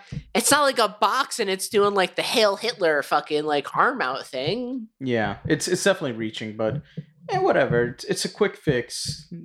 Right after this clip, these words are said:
Speaker 2: They took care of it.
Speaker 1: Yeah, it, it was just fucking stupid.
Speaker 2: Also, have you seen the thing about people freaking the fuck out about the whole, uh, Doctor Seuss? Some of the books are,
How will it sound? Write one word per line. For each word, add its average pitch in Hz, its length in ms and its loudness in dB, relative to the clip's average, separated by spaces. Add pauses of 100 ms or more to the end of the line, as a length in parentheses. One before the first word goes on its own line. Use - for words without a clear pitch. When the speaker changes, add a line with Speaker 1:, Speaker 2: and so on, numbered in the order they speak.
(100)
Speaker 2:
They 135 120 0
took - 200 -4
care 123 220 4
of 117 80 0
it. 120 220 2 (120)
Speaker 1:
Yeah, 139 520 4 (100)
it, 180 260 2
it 185 120 4
was 165 220 2
just 170 220 -2
fucking 147 360 -4
stupid. - 840 0
Speaker 2:
Also, 170 320 2
have 147 220 -2
you 160 80 -2
seen 170 300 -4
the 160 80 2
thing 143 160 -2
about 131 220 0
people 139 220 -6
freaking 139 680 -4
the - 80 -4
fuck 131 260 -2
out 127 240 0
about 127 240 -2
the 123 100 -4
whole, 120 480 0 (600)
uh, 117 560 2
Doctor 127 240 0
Seuss? 123 520 -2 (200)
Some - 220 -2
of 131 60 0
the 127 60 0
books 120 300 0
are, 117 260 -2